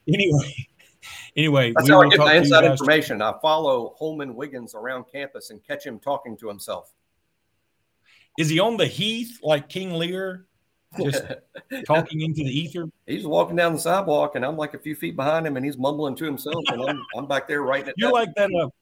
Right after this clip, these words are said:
Speaker 2: Writing it down in my
Speaker 1: you're like that. Is that pro-, is that a Progressive commercial where it's like the guy in the trash can is trying to follow the other two guys? He's spying on them?
Speaker 2: <laughs>
Speaker 1: Yeah.
Speaker 2: I'm too lazy.
Speaker 1: Um,
Speaker 2: That, that, that's funny. Uh, I'm too lazy to do that.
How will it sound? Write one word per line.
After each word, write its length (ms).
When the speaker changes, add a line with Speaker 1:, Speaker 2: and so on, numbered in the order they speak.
Speaker 2:
Writing 200
it 120
down 160
in 60
my 180
Speaker 1:
you're 100
like 160
that. 240
Is 120
that 240
pro-, 100
is 120
that 140
a 60
Progressive 600
commercial 440
where 200
it's 260
like 160
the 80
guy 220
in 80
the 80
trash 380
can 260
is 100
trying 240
to 60
follow 340
the 80
other 180
two 180
guys? 340
He's 180
spying 340
on 160
them? 300
Speaker 2:
<laughs> 40
Speaker 1:
Yeah. 120
Speaker 2:
I'm 100
too 160
lazy. 280
Speaker 1:
Um, 260
Speaker 2:
That, 200
that, 160
that's 160
funny. 340
Uh, 200
I'm 60
too 160
lazy 400
to 80
do 140
that. 200